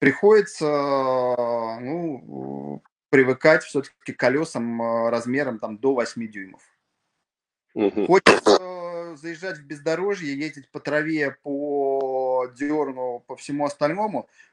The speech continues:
Speaker 1: Пожалуйста, есть самокаты, э, десяти-двенадцатидюймовые с широкими, э, оффроуд колёсами, которые проедут всюду и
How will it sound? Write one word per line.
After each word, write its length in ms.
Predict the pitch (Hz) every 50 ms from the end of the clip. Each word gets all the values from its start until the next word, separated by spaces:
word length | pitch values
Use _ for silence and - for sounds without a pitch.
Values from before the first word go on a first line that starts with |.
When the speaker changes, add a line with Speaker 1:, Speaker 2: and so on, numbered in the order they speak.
| _ -
Speaker 1:
Пожалуйста, 540 | 127 120 120 151 165 175 165 - - -
есть 220 | 123 135 147 139 -
самокаты, 540 | 139 131 131 131 127 - 151 156 151 - 135
э, 520 | 131 127 127 123 123 123 123 120 120 120
десяти-двенадцатидюймовые 1500 | 123 123 120 - - - 156 147 127 120 131 131 131 131 127 120 - - 123 113 117 131 127 135 156 175 180 156 143 131
с 40 | -
широкими, 580 | - - 139 127 139 139 135 - - 123 120
э, 840 | 120 120 120 120 120 120 120 120 117 117 117 120 117 120 120 120 123
оффроуд 440 | 120 - - 131 131 127 120 - -
колёсами, 580 | - 131 127 139 165 175 - - 135 123 117 - - _ _ - - _ _ -
которые 400 | 123 120 - - 143 156 143 131
проедут 560 | - - 127 117 120 120 131 127 123 123 -
всюду 420 | - - - - 147 147 156 139 120
и 300 | 110 113 113 113 117